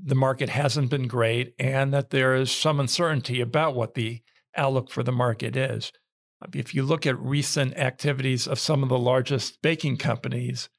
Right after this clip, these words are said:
the, the fact that Bimbo's most recent acquisition was, uh,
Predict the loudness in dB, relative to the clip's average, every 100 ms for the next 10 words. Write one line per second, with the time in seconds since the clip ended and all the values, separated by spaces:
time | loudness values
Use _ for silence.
0 | -8 -2 0 0 -2 0 0 -2 -4 -2
1 | -2 2 4 2 2 2 2 0 -2 -2
2 | 0 -2 -2 -2 -2 -4 -4 -2 -2 -2
3 | -2 -4 -2 0 0 -2 -8 -10 -6 -6